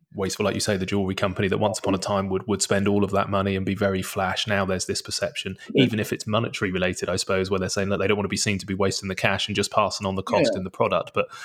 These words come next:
Speaker 1: hopefully there's an environmental element to that as well.
Speaker 2: I mean, there was, there was always a business rationale behind what they did, even in the days of excess. You know, it was, you know, they wanted their brand to be synonymous with good times and,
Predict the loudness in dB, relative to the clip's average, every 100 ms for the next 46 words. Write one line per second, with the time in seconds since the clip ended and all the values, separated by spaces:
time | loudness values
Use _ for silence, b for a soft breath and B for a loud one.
0 | B B 0 2 0 0 0 0 2 0
1 | -2 -4 -4 -6 -6 -6 -6 -8 -10 -10
2 | -2 0 2 4 2 2 2 4 4 4
3 | 4 2 0 0 0 0 -4 -2 -2 0
4 | 2 4 2 0 -2 -2 -4 -8 -10 -12
5 | -4 0 2 2 2 2 2 2 0 -2
6 | -4 -4 -10 -10 -14 -20 _ _ _ -4
7 | -2 -2 -4 -4 0 2 2 -2 B B
8 | B B 0 2 4 4 2 2 2 2
9 | 2 0 0 -2 -2 0 0 0 -2 -4
10 | -4 0 0 0 -2 0 0 -2 -2 -4